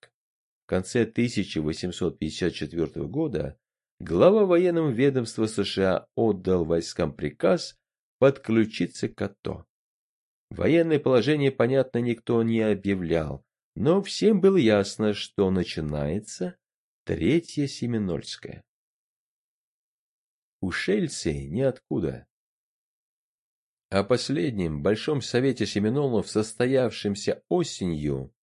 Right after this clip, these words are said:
тысяча восемьсот пятьдесят пятого года, известно очень много и от свидетелей, и от участников. Признав право вождей, решивших сдаться, четверо решивших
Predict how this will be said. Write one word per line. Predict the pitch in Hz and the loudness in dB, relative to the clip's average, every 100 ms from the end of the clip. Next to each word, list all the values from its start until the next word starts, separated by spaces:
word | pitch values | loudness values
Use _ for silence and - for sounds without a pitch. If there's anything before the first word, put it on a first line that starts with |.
| _ _ - | _ _ -4
тысяча | 90 - 147 143 | -4 -2 0 2
восемьсот | 131 123 120 - 104 | 0 0 -4 0 0
пятьдесят | 107 101 98 - | 0 -2 -2 -2
пятого | 90 - 73 | -4 -4 -6
года, | 67 156 180 175 _ _ _ - | -2 -2 0 -4 _ _ _ -4
известно | 98 92 123 170 - 135 135 - - | -2 0 2 0 0 -4 -4 -4 -4
очень | 127 127 - - 107 | -2 -2 -6 -4 -2
много | 98 85 78 64 - 64 67 _ _ - | -2 -2 -2 -4 -10 -14 -16 _ _ -6
и | - | 0
от | 80 - | 0 0
свидетелей, | 82 73 120 170 - 101 82 76 - | -6 0 2 2 0 0 0 -2 2
и | 196 | 2
от | 175 | 2
участников. | - - - - - - - _ _ _ _ _ _ _ _ _ _ _ _ _ _ | -4 -6 -8 -8 -14 -16 -18 _ _ _ _ _ _ _ _ _ _ _ _ _ _
Признав | - 104 120 113 135 110 | 0 2 2 4 4 4
право | - 120 117 | 4 6 6
вождей, | 107 120 117 185 233 156 104 _ | 6 2 2 -2 0 -2 -4 _
решивших | - 156 135 - 151 - - 135 120 - _ | -4 -2 -2 -2 -2 -2 -2 -2 -2 -8 _
сдаться, | 87 95 110 78 - - 76 71 - _ _ _ _ _ - | -8 2 2 2 -4 -12 -10 -12 -16 _ _ _ _ _ -4
четверо | - 135 - 110 98 87 | 2 2 4 2 4 2
решивших | 90 - 233 - - 76 | 0 0 0 0 -2 -2